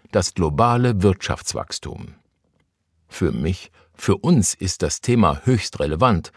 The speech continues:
weil auch wir in der jüngeren Vergangenheit oft gefragt worden sind, warum wir nicht mehr Tech-Aktien an Bord haben. So wie wir derzeit gefragt werden, warum wir keine größeren Beteiligungen an Ölunternehmen besitzen.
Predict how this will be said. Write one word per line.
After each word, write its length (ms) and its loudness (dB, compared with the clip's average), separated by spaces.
weil 160 2
auch 160 0
wir 300 4
in 100 4
der 120 4
jüngeren 420 4
Vergangenheit 800 2
oft 280 -2
gefragt 500 -2
worden 240 4
sind, 240 2
warum 320 2
wir 120 2
nicht 280 0
mehr 300 4
Tech-Aktien 600 -2
an 160 0
Bord 300 -4
haben. 360 -8
So 240 2
wie 100 6
wir 120 2
derzeit 420 2
gefragt 480 0
werden, 340 4
warum 380 6
wir 160 6
keine 320 2
größeren 480 2
Beteiligungen 760 2
an 200 0
Ölunternehmen 800 2
besitzen. 580 -12